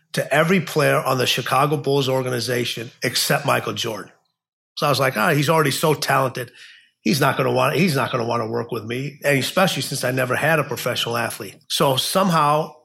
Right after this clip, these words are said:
those letters made it to some of the players, few of the players, I don't know. And Michael reached into somebody else's locker and pulled out the open letter and looked at it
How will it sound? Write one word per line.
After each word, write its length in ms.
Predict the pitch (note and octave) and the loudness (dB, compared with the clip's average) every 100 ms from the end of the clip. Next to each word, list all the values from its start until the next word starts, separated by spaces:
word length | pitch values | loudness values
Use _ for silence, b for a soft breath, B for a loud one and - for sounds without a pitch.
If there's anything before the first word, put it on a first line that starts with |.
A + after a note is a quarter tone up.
| _ _ | _ _
those 200 | D3 C3+ | -2 2
letters 360 | D#3 D#3+ C#3 B2+ | 4 4 2 0
made 300 | C#3 C#3+ D3 | 2 4 4
it 180 | D3+ - | 2 -2
to 220 | C3+ A#2+ | -2 -2
some 300 | - D#3 D#3+ | 0 2 2
of 80 | D3 | 0
the 80 | |
players, 560 | C#3+ D3+ C#3+ C#3+ C#3 B2+ | 0 0 2 4 2 0
few 200 | - C#3+ | -2 -2
of 60 | C#3 | -2
the 60 | |
players, 380 | - C3+ C3+ B2+ | -2 -2 -2 -2
I 180 | A#2+ B2+ | -2 -2
don't 160 | C3 | 0
know. 260 | C3 B2 A2+ B B B B | -2 -2 -6 B B B B
And 120 | C#3 | -2
Michael 320 | B2+ F3+ G3 F3 | 2 2 2 2
reached 320 | D#3+ D3+ - | 2 2 0
into 160 | C#3 | -2
somebody 420 | A#2+ D#3 C#3+ C3 B2+ | 0 2 2 2 2
else's 360 | C3+ - A#2 | 0 -2 -6
locker 680 | A#2 C#3+ F3+ - B2+ A2+ - _ _ | -2 2 2 2 -2 -4 -10 _ _
and 180 | C#3+ A#2+ | -2 -2
pulled 380 | - E3+ D3 - | 0 2 2 0
out 420 | D3+ E3+ D3 - - _ _ - | 2 2 0 -6 -20 _ _ -4
the 120 | C#3+ | -2
open 400 | C3 C#3 - A#2+ | 2 2 2 0
letter 460 | D3 G3+ B2 A2+ - B B | 2 4 2 -2 -8 B B
and 160 | C3 B2 | 0 2
looked 280 | F3 G#3+ D3+ | 2 2 2
at 220 | B2 B2 | 2 2
it 220 | B2 | -2